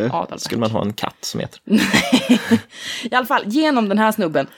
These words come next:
Speaker 1: så kom han att för första gången komma i kontakt med arkitekter.
Speaker 2: Mm.
Speaker 1: Det är liksom, mm, där sås det frön. Nittonhundratjugofyra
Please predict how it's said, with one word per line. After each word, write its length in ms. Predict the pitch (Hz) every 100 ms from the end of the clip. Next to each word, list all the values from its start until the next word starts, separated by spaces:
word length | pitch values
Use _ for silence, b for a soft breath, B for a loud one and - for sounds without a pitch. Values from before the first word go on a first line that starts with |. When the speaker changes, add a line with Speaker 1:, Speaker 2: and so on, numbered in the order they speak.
| B
Speaker 1:
så 180 | - 190
kom 300 | - 220 190
han 160 | 151 147
att 200 | - 165
för 140 | - 165
första 280 | 160 -
gången 300 | 165 160 143
komma 220 | 143 143 143
i 40 |
kontakt 440 | 135 143 139 139 -
med 160 | 127
arkitekter. 720 | 123 - - 156 - - - - -
Speaker 2:
Mm. 340 | 113 87 58 - -
Speaker 1:
Det 140 | -
är 40 | 151
liksom, 300 | 151 - 147
mm, 180 | 175 131 -
där 240 | - 170 156
sås 280 | - 143 -
det 80 |
frön. 340 | 147 135 92 143 _ _ _ _ _ _ _ _ -
Nittonhundratjugofyra 1200 | 262 285 311 269 240 240 - - 240 220 240 208